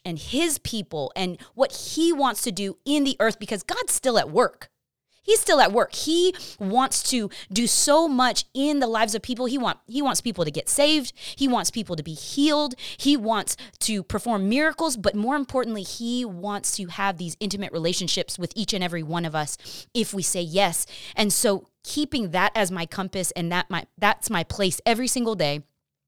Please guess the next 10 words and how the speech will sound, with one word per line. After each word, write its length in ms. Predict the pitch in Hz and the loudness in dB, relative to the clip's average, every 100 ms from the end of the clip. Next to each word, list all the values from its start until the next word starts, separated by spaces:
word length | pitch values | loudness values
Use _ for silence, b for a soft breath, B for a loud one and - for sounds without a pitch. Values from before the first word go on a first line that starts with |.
| - | -8
is 160 | 202 - | -4 -2
just 200 | 170 - | -4 0
getting 360 | 202 214 220 B B - | 0 2 -2 B B -4
that 140 | 185 | -2
motivation 640 | 175 170 175 170 180 170 B - | -2 0 0 0 -2 -4 B -8
from 180 | 170 | -4
the 60 | 160 | -2
heart 200 | 160 160 | 0 -2
of 80 | 156 | -2
God, 360 | 156 147 147 | -2 -2 -4